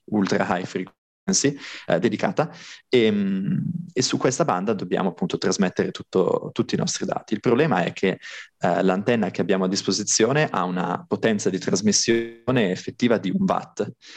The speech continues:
e per di più la, l'attitude del satellite, quindi la, come siamo posizionati, non è esattamente noto perché per la maggior parte della nostra orbita il satellite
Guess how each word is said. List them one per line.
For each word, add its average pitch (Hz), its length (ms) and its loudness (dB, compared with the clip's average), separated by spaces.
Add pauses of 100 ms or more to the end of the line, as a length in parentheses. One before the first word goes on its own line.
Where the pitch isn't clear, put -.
e - 240 -2
per 123 160 4
di 131 120 -2
più 143 260 6
la, 90 460 0 (160)
l'attitude 92 480 -4
del 90 160 2
satellite, 92 480 0
quindi 92 360 2 (120)
la, 92 260 2 (140)
come 117 220 2
siamo 101 320 2
posizionati, 101 840 0
non 107 300 4
è 120 80 4
esattamente 92 580 0
noto 90 300 0
perché 92 340 -2
per 95 160 -2
la 95 60 2
maggior 98 280 0
parte 107 300 0
della 92 200 0
nostra 95 360 2
orbita 92 460 0
il 104 80 -2
satellite 92 960 0